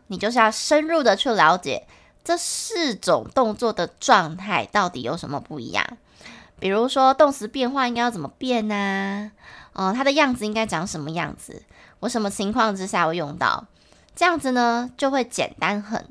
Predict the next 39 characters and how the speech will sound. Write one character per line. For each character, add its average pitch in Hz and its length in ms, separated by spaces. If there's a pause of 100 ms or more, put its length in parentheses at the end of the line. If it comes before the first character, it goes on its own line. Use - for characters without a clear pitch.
多 160 220
了。 143 240 (480)
那 349 80
我 349 40
们 262 100
今 277 140
天 277 100
先 262 220
来 208 160
介 214 220
绍 208 220
比 - 140
较 165 200
easy 180 420
的， - 160
就 175 140
是 185 180
第 180 240
一 196 40
种 156 220
简 98 220
单 131 240
式， - 320 (420)
它 370 140
也 330 80
是 294 160
最 294 220
常 202 240
被 233 180
使 151 220
用， 196 120
也 160 120
是 196 120
最， 226 240
最， 208 360
最 226 520
基 175 360
本 - 240
的。 - 220